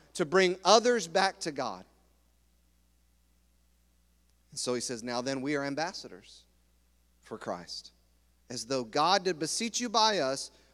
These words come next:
we pray you in Christ's stead to be reconciled to God. For he hath made him to be sin for us," Jesus,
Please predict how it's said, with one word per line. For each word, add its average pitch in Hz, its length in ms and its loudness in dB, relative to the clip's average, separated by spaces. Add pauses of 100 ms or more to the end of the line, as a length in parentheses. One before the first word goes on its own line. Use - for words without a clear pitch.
we 135 160 -2
pray 208 440 2
you 240 260 -2
in 226 100 0
Christ's 202 420 -2
stead 147 360 -2 (300)
to - 80 -20
be 120 160 -6
reconciled 120 680 -8
to 107 80 -14
God. 90 280 -16 (920)
For 131 120 -6
he 156 140 -2
hath 135 160 0
made 160 240 0
him 190 160 -4
to 175 80 -2
be 165 100 -4
sin 165 260 -4
for 156 160 -8
us," 110 220 -6
Jesus, 117 560 -10